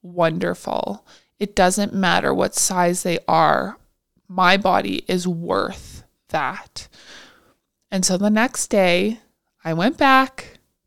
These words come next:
and I put it on again, and I loved it just as much as I did the first time I tried it.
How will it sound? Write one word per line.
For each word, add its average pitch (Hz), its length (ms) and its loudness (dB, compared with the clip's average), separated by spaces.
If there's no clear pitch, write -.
and 190 120 -2
I 170 60 2
put 170 240 -4
it 180 120 0
on 214 180 4
again, 233 640 2
and 196 200 -2
I 185 60 0
loved 180 320 2
it 165 100 2
just 190 300 0
as 247 140 0
much 233 420 0
as 196 480 -2
I 214 140 0
did 202 220 0
the 220 80 -2
first 208 280 -2
time 208 160 -2
I 214 80 -2
tried 190 320 -4
it. - 320 -2